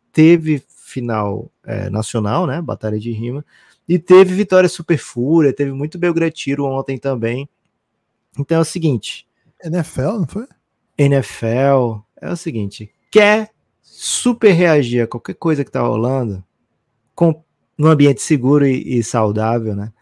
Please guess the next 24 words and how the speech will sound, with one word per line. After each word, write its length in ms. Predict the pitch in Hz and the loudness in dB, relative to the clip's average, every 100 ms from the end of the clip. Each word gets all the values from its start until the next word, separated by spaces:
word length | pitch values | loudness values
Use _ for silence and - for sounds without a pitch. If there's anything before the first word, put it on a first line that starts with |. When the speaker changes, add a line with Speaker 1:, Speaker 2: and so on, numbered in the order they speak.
| _ _ _ - | _ _ _ -12
Speaker 1:
Vem 320 | 113 151 175 | 0 0 0
pro 200 | 175 185 | -4 -6
Giannis, 680 | 147 170 151 131 135 143 - | -4 0 0 0 -4 -8 -8
que 80 | 147 | -8
é 40 | |
o 60 | 127 | -6
grupo 320 | 117 127 131 | -6 -8 -10
institucional 540 | - - 120 117 117 | -14 -14 -12 -6 -4
de 80 | 120 | -4
apoio 340 | 113 - 120 | -6 -2 -2
negando 380 | 113 110 110 110 | -2 -4 -4 -4
o 20 | |
nosso 240 | 110 110 120 | -6 -8 -8
inimigo, 400 | 113 110 110 - | -6 -4 -4 -4
o 200 | 156 156 | -2 -2
sono. 560 | - - 135 135 139 - _ _ _ _ _ - | -2 -8 -6 -4 -6 -12 _ _ _ _ _ -2
É 140 | 147 | 0
o 60 | 147 | 2
nosso 360 | 147 170 - | 2 -2 -2
grupo 300 | 156 156 151 | 0 0 0
do 140 | 147 143 | -2 -2
Telegram, 560 | 123 127 143 135 131 | 0 0 0 0 -4
de 120 | 117 | -4
lá. 400 | 127 110 113 127 | -4 -2 -4 -6